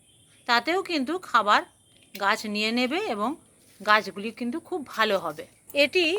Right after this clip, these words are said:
একটি লাল পদ্মের গামলা, এতেও কিন্তু আমি ওই খাবারটি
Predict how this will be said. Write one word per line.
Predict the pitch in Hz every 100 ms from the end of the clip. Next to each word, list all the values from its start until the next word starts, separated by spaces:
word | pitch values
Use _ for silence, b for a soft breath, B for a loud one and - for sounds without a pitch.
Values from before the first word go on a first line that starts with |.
| 403
একটি | 302 320 294
লাল | 240 233 277 349 - _
পদ্মের | 233 233 190 220 220
গামলা, | 202 170 165 139 151 B B B B -
এতেও | 226 214 285
কিন্তু | 269 262 233 262
আমি | 214 214 403 - - -
ওই | 233
খাবারটি | - 214 202 202 269